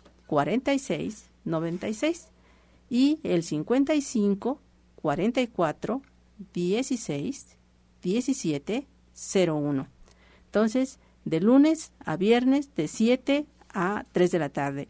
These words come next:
Y sábados y domingos estamos trabajando desde las seis de la mañana hasta lo que es las, la una de la tarde. También les pedimos a los pacientes que van a asistir hoy a lo que es la parte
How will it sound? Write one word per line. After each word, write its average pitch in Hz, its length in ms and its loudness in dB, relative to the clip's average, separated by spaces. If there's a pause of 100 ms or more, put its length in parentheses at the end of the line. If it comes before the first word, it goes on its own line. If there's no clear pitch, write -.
Y 190 120 -2
sábados 285 500 2
y 277 60 0
domingos 269 680 4
estamos 196 360 -2
trabajando 160 460 -4
desde - 200 -10
las - 140 -10
seis 262 180 -2
de 320 60 -4
la 294 80 0
mañana 254 480 2 (300)
hasta 233 500 -2 (240)
lo 160 200 -6
que 170 380 -2
es 214 200 -8 (180)
las, 196 500 -4
la 165 220 0
una 170 280 2
de 165 100 -4
la 143 100 -6
tarde. - 300 -6 (340)
También 277 320 6
les 339 140 4
pedimos 190 560 2
a 151 60 -4
los 143 120 -8
pacientes 214 540 -2
que - 100 -4
van 208 160 -2
a 247 40 -2
asistir 214 480 -4 (260)
hoy 196 340 2 (340)
a 156 140 -4
lo 151 160 -4
que 185 140 0
es 196 60 0
la 196 140 -2
parte 180 540 -4